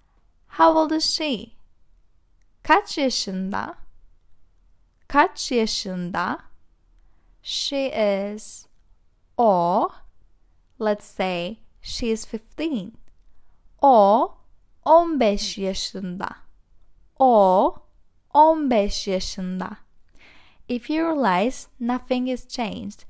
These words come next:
so it's because we don't have any gender and our subject is o for he, she, and it.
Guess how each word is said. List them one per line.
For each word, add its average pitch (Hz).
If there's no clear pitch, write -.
so 196
it's -
because 208
we 202
don't 262
have 330
any 285
gender 185
and 190
our 226
subject 202
is -
o 202
for 190
he, 190
she, 185
and 214
it. -